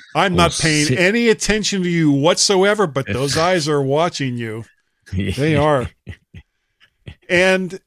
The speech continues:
Speaker 1: you know, it, the, one of the things that, um, I think is gonna happen with this, and,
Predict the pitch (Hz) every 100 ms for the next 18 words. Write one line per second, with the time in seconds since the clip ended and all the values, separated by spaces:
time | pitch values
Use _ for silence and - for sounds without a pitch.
0 | _ 180 208 190 190 165 180 170 - _
1 | _ 185 175 160 220 190 147 170 165 147
2 | 131 135 - 131 123 117 113 _ _ _
3 | _ _ _ _ _ _ 135 131 160 147
4 | 123 135 120 110 127 135 123 123 120 117
5 | 117 - 151